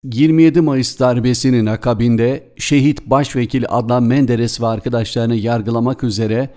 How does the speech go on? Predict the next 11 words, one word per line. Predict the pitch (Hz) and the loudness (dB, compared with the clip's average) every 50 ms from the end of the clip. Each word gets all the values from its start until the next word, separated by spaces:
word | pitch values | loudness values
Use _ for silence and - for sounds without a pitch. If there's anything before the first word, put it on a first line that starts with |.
| - _ - | -20 _ -4
kurulan | 151 156 165 160 170 175 170 | -4 -2 0 0 0 0 2
uyduruk | 156 139 135 123 143 170 165 - | 2 2 2 2 2 0 0 -2
mahkemenin | 139 123 120 117 - 135 127 123 120 123 123 113 92 | -2 -2 -2 -2 -2 -2 -2 0 2 2 0 0 0
yaptığı | 113 120 120 - - 135 131 117 | -2 -2 -2 -2 -2 -4 -2 -2
duruşmalar | 113 120 120 117 - - 123 117 117 123 131 120 104 | -2 -4 -4 -4 -4 -2 -2 0 0 -2 -2 -2 -2
ve | 123 123 95 | -4 -2 -2
verdiği | 117 117 117 113 98 110 131 131 | -2 -2 -2 -2 -4 -6 -8 -6
kararlar | - 135 123 120 117 113 104 104 113 120 120 120 - - _ _ - 143 | -6 -4 -2 -2 -2 -2 -2 -2 -4 -4 -4 -6 -10 -20 _ _ -6 -6
bütün | 151 - - 190 185 160 | -6 -4 -4 -4 -2 0
neticeleriyle | 139 123 101 123 127 110 95 117 117 110 117 117 113 117 110 101 107 101 92 | 0 0 0 -2 -4 -2 -2 -4 -2 -2 -2 -2 -2 -2 -2 -2 -4 -2 -2
birlikte | 127 123 110 110 113 110 - - 127 127 120 | -2 0 0 -2 -4 -4 -4 -4 -4 -4 -4